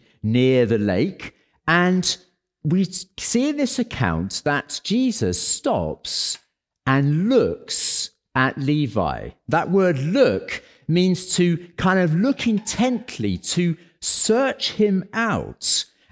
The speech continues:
and to focus in on him as if to know him. Jesus looks at Levi. His eyes focused on him. You can imagine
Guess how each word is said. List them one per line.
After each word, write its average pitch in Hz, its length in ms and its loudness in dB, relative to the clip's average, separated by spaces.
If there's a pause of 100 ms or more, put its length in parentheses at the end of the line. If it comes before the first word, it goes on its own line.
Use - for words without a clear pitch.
(120)
and 180 460 2 (280)
to 190 380 4
focus 240 840 0
in 240 240 2
on 139 180 2
him 107 400 0
as 156 200 2
if 214 240 -2
to 185 280 0
know 202 460 2
him. 87 540 -2
Jesus 226 580 -2
looks 214 560 -2 (300)
at 190 460 -2 (320)
Levi. 151 800 0 (1040)
His - 280 -2
eyes 220 380 2
focused 190 540 0
on 147 200 2
him. 110 200 0
You 139 120 -2
can 143 200 -6
imagine 151 720 -2